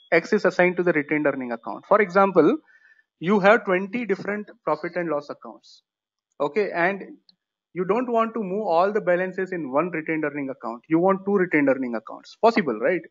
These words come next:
It depends upon your requirement. So how the system will know which G Ls should be considered in retained earning one and which G Ls will be considered in retained earning two account?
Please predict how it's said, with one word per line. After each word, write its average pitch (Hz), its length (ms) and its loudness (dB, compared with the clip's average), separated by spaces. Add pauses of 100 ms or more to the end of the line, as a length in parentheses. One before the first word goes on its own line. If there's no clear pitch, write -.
(120)
It 143 120 -10
depends 165 280 -4
upon 175 280 0
your 170 120 0
requirement. 151 520 0 (880)
So 202 160 4
how 180 200 6
the 262 140 2
system 240 320 -2
will 240 140 -2
know 220 360 -2 (380)
which 214 240 -2
G 196 220 2
Ls 226 160 0
should 190 160 -6
be 202 100 -2
considered 196 680 0 (100)
in 175 180 0
retained 170 320 2
earning 165 300 0
one 185 260 4 (420)
and 156 220 2
which 226 280 2
G 170 160 0
Ls 196 160 2
will 180 100 -4
be 175 100 -6
considered 170 560 0
in 160 180 -2
retained 156 280 0
earning 151 300 0
two 135 140 4
account? - 320 -6